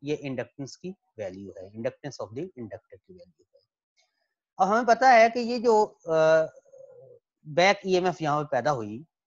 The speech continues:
यहाँ पे negative sign आएगा जो शो करेगा कि ये applied, अ, voltage के opposite डायरेक्शन में ये voltage पैदा हुआ। तो ये जो back EMF पैदा हुई, इसकी value applied voltage के equal होगी, magnitude की बात कर रहा हूँ।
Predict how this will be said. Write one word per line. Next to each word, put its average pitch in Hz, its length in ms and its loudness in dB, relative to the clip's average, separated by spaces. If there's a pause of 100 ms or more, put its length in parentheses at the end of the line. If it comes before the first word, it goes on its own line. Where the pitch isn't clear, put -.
यहाँ 120 140 -6
पे 131 80 -8
negative 131 360 -6
sign 131 340 -8
आएगा 135 360 0
जो 120 280 -10
शो 127 180 -12
करेगा 131 360 -4
कि 131 140 -8
ये 127 160 -8
applied, 131 600 0 (340)
अ, 135 60 -4
voltage 131 500 -2
के 147 60 -4
opposite 135 360 -4
डायरेक्शन 127 380 -4
में 135 100 -10
ये 131 100 -6
voltage 127 400 -6 (180)
पैदा 123 160 -4
हुआ। 151 220 0 (520)
तो 185 60 -8
ये 226 140 -2
जो 240 120 0
back 196 360 2
EMF 214 320 -4
पैदा 190 220 2
हुई, 175 340 0 (340)
इसकी 220 280 -8
value 214 240 0
applied 190 600 2
voltage 170 500 0
के 175 60 -4
equal 147 220 -4
होगी, 123 160 -2
magnitude 135 500 -4
की 135 80 -14
बात 98 200 -10
कर - 140 -18
रहा 95 100 -18
हूँ। 101 80 -20